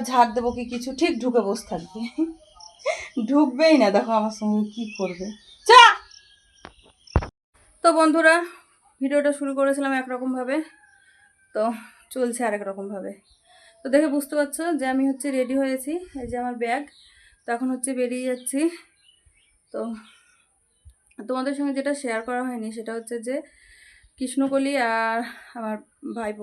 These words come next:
মানে, কৃষ্ণকলির ছেলে অসুস্থ ছিল, হসপিটালে ছিল, তো মোটামুটি খবর নিচ্ছিলাম। যাই হোক, তো সকালে আজকে ফোন করলাম, তো আজকে হচ্ছে, উম, ছেলেকে এসএনসিউতে দিয়েছে, অন্য একটা হাসপাতালে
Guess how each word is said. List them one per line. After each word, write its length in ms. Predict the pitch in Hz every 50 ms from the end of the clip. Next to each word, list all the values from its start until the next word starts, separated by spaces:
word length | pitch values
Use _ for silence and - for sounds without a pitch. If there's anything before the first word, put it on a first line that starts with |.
| 202 196
মানে, 120 | 196 202 202
কৃষ্ণকলির 440 | 220 214 220 226 214 226 220 226 220 -
ছেলে 200 | - 220 202 202 277 330 339 - - _ - 202
অসুস্থ 320 | 208 - 220 214 - _ - 214 220
ছিল, 140 | - 233 214 247 320 - - _ _ - - - - -
হসপিটালে 440 | - 233 240 - 247 254 254 254 254 247 - -
ছিল, 160 | - 226 196 - - - - - - _ - - _ _
তো 60 | - 214 208 214
মোটামুটি 300 | 226 233 247 254 254 277 269 262
খবর 200 | 254 233 233 247 247 240
নিচ্ছিলাম। 440 | 233 233 - - - 233 220 220 247 262 226
যাই 160 | 214 196 196 220 214
হোক, 100 | 220 226 - -
তো 60 | 220 220 -
সকালে 240 | 226 208 214 220 226 220
আজকে 160 | 220 220 - 233 233 -
ফোন 140 | 240 220 214 208 -
করলাম, 280 | 220 220 220 226 240 277 311 302 - _ _ _ _ _ _ _ _ _ _ _ -
তো 80 | 214 202 202 202 202 214 214 220 - _ - - -
আজকে 180 | 220 220 - - 240
হচ্ছে, 240 | 240 247 - 254 254 254 262 - - - - - - 214
উম, 160 | 214 208 208 202 -
ছেলেকে 380 | - 240 226 220 220 220 233 233 233 226
এসএনসিউতে 520 | 220 220 226 220 220 226 220 220 220 220 214 208
দিয়েছে, 360 | 214 208 202 202 202 - 226 262 320 - _ _ _ _ _ _ _ _ _ -
অন্য 120 | 220 214 214 214 208 208
একটা 140 | 214 - - 233 233
হাসপাতালে 400 | 220 220 220 208 196 208 202 208